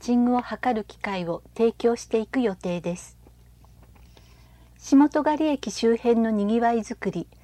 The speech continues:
戸狩テーブル、ボル六。三月四日日曜日、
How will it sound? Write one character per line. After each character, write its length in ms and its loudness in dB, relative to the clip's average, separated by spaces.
戸 100 0
狩 260 2
テ 220 0
ー 40 0
ブ 120 0
ル、 180 -6
ボ 180 4
ル 220 -2
六。 460 -4
三 340 2
月 300 0
四 160 0
日 240 -2
日 360 -2
曜 180 2
日、 240 -8